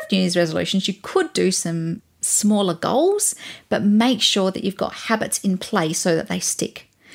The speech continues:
So for me, if I wanna run a half marathon, I would make sure, if that's a New Year's resolution that I've got or a goal that I've got, I would go, "Right, how many times a week am I gonna run?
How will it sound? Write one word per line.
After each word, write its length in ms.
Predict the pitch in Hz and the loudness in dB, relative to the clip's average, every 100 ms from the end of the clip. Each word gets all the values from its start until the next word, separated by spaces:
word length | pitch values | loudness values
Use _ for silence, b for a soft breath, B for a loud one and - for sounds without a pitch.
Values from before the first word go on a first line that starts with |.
| B B | B B
So 200 | 190 185 | 0 2
for 160 | 202 | 2
me, 200 | 190 240 | 2 2
if 100 | 285 | 2
I 80 | 185 | 2
wanna 180 | 180 175 | 2 0
run 180 | 175 175 | -2 -4
a 40 | |
half 340 | - 165 - | -4 -6 -4
marathon, 720 | 190 190 214 214 - 160 240 - | -2 0 -2 -4 -4 0 0 0
I 120 | 196 | 0
would 220 | 185 185 190 | 0 0 -2
make 200 | 185 - | -2 -2
sure, 220 | 185 165 | -2 -2
if 100 | 196 | -2
that's 220 | - - | -4 -2
a 160 | 190 185 | -2 0
New 100 | 196 | 2
Year's 180 | 190 190 | 2 4
resolution 480 | 175 170 160 180 185 | 2 2 0 0 0
that 80 | 170 | 0
I've 140 | 170 | -2
got 140 | 214 254 | 0 2
or 100 | 170 | 2
a 60 | |
goal 320 | 165 147 180 | 2 2 2
that 140 | 190 - | 2 -4
I've 180 | - - | -6 -4
got, 240 | - - B B B - | -4 -4 B B B -2
I 120 | 190 | 0
would 180 | 190 190 | 0 0
go, 120 | 185 | 0
"Right, 240 | 208 233 | 2 0
how 160 | - 214 | 0 2
many 160 | 240 254 | 2 2
times 340 | 208 190 208 | 0 0 2
a 60 | 190 | 0
week 220 | 180 185 | -2 -2
am 60 | |
I 60 | 180 | -2
gonna 200 | 165 - | -2 -4
run? 260 | 69 - | -4 -6